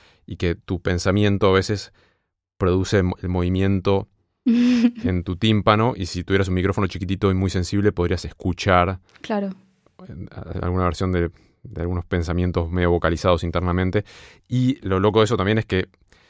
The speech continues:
Speaker 1: si te imaginás algo dicho por la voz de tu amigo, estás sintetizando la voz de tu amigo, o si te imaginás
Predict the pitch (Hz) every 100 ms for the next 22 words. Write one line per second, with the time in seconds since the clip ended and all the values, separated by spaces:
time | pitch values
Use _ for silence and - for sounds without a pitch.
0 | _ - - 92 92 87 78 104 104 -
1 | 98 95 98 - 92 85 85 92 90 90
2 | 101 101 107 123 - _ _ _ _ -
3 | - 101 - 92 90 85 87 101 98 92
4 | 87 92 87 85 90 85 - 82 85 82
5 | 80 90 98 - -